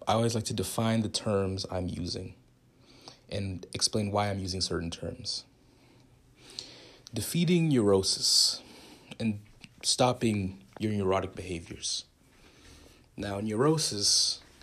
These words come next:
is a psychological term, but it's an outdated psychological term. So don't go around spewing it out everywhere you go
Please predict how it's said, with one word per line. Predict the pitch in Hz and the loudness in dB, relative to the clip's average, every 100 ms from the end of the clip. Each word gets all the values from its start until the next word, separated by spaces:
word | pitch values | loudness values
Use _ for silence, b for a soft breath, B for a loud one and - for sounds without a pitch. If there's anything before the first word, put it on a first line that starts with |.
| - | -4
is | |
a | 110 | 2
psychological | - 104 98 101 95 92 98 | 2 2 0 0 0 -2 -6
term, | 87 - 87 92 | -8 -6 -6 -4
but | 95 | -6
it's | 95 | -4
an | 107 | -2
outdated | 107 117 107 110 104 | -2 -2 -2 -4 -2
psychological | 98 95 90 98 95 95 - | -2 -4 -4 -4 -4 -4 -10
term. | 90 98 92 90 92 - B B B B B - | -8 -6 -6 -6 -8 -12 B B B B B -10
So | - | -4
don't | 92 123 123 | 0 -2 0
go | 123 | 2
around | 113 104 104 101 98 | 2 2 0 -2 0
spewing | - - 113 113 101 | 0 0 2 2 2
it | 98 | -2
out | 98 98 107 | 0 -2 -4
everywhere | 98 95 95 | -6 -6 -6
you | 92 | -6
go | 92 95 90 92 | -4 -2 0 -2